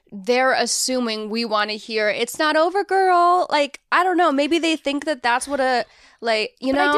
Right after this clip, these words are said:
Speaker 2: didn't ask for
Speaker 1: But
Speaker 2: a
Speaker 1: it
Speaker 2: love reading. That was the thing. Like, I just was, like,
Speaker 1: Mm.
Speaker 2: feeling zany because I was going through a breakup. I had just spent, like, two hundred dollars at a crystal shop,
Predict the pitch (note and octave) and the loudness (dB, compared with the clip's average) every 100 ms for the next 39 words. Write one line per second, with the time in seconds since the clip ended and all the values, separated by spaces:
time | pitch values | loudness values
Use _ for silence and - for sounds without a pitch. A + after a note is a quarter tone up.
0 | D4+ G#3+ B3+ B3+ - - B3+ G#3 G3 F3 | 2 0 -2 -4 -8 0 0 2 -2 -6
1 | C3 G2 - A#3+ A#3+ B3 A3 B3 A3 - | -12 -10 -10 -12 -8 -2 0 0 -4 -4
2 | F#3+ F#3+ A3 - A3+ G#3+ - A3+ C4+ C#4+ | -4 -6 -8 -4 -4 -2 -2 -2 -2 -2
3 | D4 B3+ C4 G#3+ G3+ G#3 - - A#3+ A3+ | -2 0 -2 -2 -8 -16 -20 -12 -6 -2
4 | G#3+ G#3+ G3+ G3+ A#3 - - G3 G#3+ G#3+ | -2 -2 -2 -2 -2 -6 -10 -6 -6 -6
5 | - G3+ G#3+ G#3+ A#3 A3 A3 G3+ F3 G3+ | -6 -4 -4 -4 -2 -2 -2 -6 -4 -4
6 | G3+ A#3 A#3+ B3+ E4 - B3+ B3 - G3 | -2 -2 -2 -4 -6 -8 -6 -6 -4 -6
7 | - - _ _ - - D4+ D#4+ - C#4 | -6 -16 _ _ -20 -6 -4 -4 -6 -6
8 | C#4 C#4+ B3 G3+ A3 A3 G#3+ E3+ - - | -4 -6 -4 -4 -2 -4 -6 -8 -10 -10
9 | E3+ - G3 - F3+ - | -10 -10 -12 -8 -8 -8